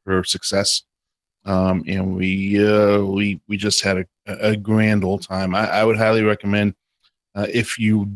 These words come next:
live in the States, do it before the borders close down. Uh, there was a U N vote yesterday, and Israel and the United States are the only ones to vote against any further, uh,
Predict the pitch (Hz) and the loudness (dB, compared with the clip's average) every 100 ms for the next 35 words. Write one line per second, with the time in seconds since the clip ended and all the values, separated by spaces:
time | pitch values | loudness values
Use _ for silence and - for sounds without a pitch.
0 | 101 123 120 151 151 135 - 117 113 - | -4 0 4 4 4 2 2 0 0 -2
1 | - 90 117 127 110 101 - 110 113 104 | -6 -2 2 2 -2 -10 -6 -4 -4 -4
2 | 95 98 92 98 107 104 - - 104 95 | -4 -4 -4 -2 -2 -2 -4 -4 -2 -2
3 | 95 104 110 _ _ _ _ _ _ 95 | -4 -4 -6 _ _ _ _ _ _ -16
4 | 95 101 101 92 98 110 110 110 104 117 | -8 -2 -2 -2 0 2 4 4 2 0
5 | 123 110 - 104 113 110 98 104 110 101 | 2 0 0 0 0 0 -2 -2 -2 -2
6 | 107 104 101 101 101 101 98 - 101 - | 0 0 0 0 0 0 0 0 0 -2
7 | 92 98 95 98 98 - _ - 95 92 | -2 0 2 2 0 -4 _ -6 -2 -2
8 | 92 98 101 - - _ _ _ 107 101 | -2 -2 0 -2 -6 _ _ _ -2 -2
9 | - 98 95 98 98 98 95 101 | 0 0 2 2 4 2 2 0